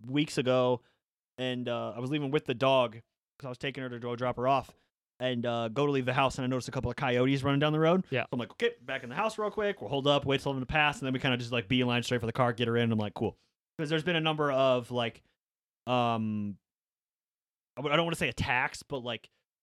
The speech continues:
Speaker 1: instances of coyotes being more aggressive towards people
Speaker 2: Yeah.
Speaker 1: in, in, in sense, I, since my experience with that, where, where nothing actually came of it,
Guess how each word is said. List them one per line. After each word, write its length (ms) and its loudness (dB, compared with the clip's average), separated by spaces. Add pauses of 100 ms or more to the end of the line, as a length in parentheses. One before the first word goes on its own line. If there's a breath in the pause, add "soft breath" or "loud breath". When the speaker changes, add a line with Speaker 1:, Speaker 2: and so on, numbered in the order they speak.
(220)
Speaker 1:
instances 680 -2
of 380 0 (220)
coyotes 540 0
being 460 -2
more 240 2
aggressive 360 -4
towards 200 -2
people 240 4
Speaker 2:
Yeah. 160 6
Speaker 1:
in, 260 0
in, 200 -2
in 180 -4
sense, 460 -2 (200)
I, 280 0 (300)
since 280 -4
my 200 4
experience 460 -4
with 240 -6
that, 280 2
where, 140 -4 (100)
where 160 -4
nothing 420 0
actually 280 -4
came 240 -4
of 100 -6
it, 180 -8